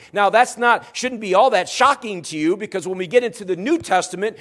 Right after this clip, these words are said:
we see very much the same language by the Apostle Paul in Ephesians five when he refers to the church of the Lord Jesus Christ as the very bride of Christ,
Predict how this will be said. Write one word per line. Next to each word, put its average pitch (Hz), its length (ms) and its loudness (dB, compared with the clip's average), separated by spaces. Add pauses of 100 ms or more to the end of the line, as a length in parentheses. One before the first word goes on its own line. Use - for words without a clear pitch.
(120)
we 220 120 -6
see 214 260 -6
very 240 380 8
much 220 260 0
the 196 100 -6
same 190 300 -4
language 202 480 0
by 180 140 0
the 175 100 -4
Apostle 180 500 -2
Paul 165 300 0
in 160 80 -6
Ephesians 147 500 -8
five 135 420 0 (240)
when 175 120 -4
he 165 80 -4
refers 151 640 -2
to 151 80 -8
the 135 100 -6
church 196 600 4
of 180 80 -4
the 170 80 -6
Lord 214 260 0
Jesus 170 320 -12
Christ 170 360 -2
as 151 100 -4
the 165 100 -8
very 151 260 -2
bride 202 540 4
of 151 160 -2
Christ, 135 760 -8